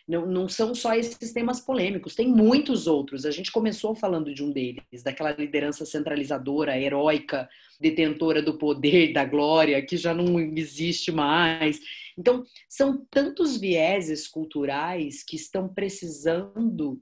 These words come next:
de uma nova parametrização que é necessária uma abertura muito humilde.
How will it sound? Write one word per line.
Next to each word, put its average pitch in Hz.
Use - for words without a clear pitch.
de 131
uma 151
nova 180
parametrização 156
que 226
é 226
necessária 269
uma 262
abertura 233
muito 285
humilde. 160